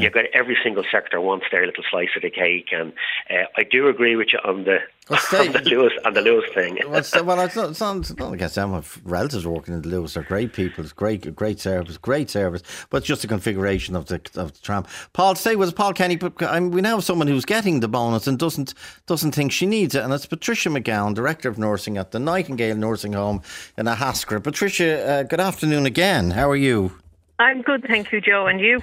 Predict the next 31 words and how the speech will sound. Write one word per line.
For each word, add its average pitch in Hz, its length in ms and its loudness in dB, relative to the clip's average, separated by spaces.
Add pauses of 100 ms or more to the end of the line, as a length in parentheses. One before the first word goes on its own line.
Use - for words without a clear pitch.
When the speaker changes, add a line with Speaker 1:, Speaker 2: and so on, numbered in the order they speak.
Speaker 2:
Yeah, 127 220 2
great. 127 320 0
Hi, 110 140 2
how's 143 200 2
everything 139 300 2
going 123 420 2 (560)
in - 80 4
your - 100 4
Speaker 3:
Okay, - 140 4
Speaker 2:
nursing 311 240 4
Speaker 3:
yeah, 285 120 8
Speaker 2:
home? 214 100 4
Speaker 3:
very 262 200 4
good. 262 220 2 (460)
Yeah, 240 200 6
Speaker 2:
How, - 40 2
Speaker 3:
very - 260 6
Speaker 2:
how - 60 4
Speaker 3:
good. - 60 6
Speaker 2:
Are - 40 6 (120)
you, - 40 -2
how 123 180 2
are 131 40 4
you 127 140 4
managing 117 480 2
this 135 200 0
wave? 92 540 0 (600)
Speaker 3:
Um, 262 560 2
we've 294 180 4
actually 294 320 2
managed 254 360 4